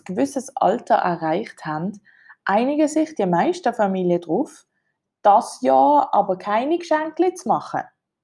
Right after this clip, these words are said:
Noch weniger Familien halten sich dann auch tatsächlich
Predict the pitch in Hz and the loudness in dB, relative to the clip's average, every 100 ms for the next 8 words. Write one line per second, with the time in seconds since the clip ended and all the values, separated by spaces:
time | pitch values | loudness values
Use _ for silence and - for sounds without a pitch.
0 | _ _ _ _ _ _ _ _ _ _ | _ _ _ _ _ _ _ _ _ _
1 | _ - 214 381 370 311 294 277 269 233 | _ -4 4 6 6 2 2 0 0 -2
2 | 233 233 240 233 226 - 170 202 220 208 | -4 -6 -4 -4 -4 -2 0 0 -6 -6
3 | 208 - 165 - 156 143 - 147 - - | -8 -6 -8 -8 -10 -10 -10 -10 -6 -8
4 | - 127 | -8 -12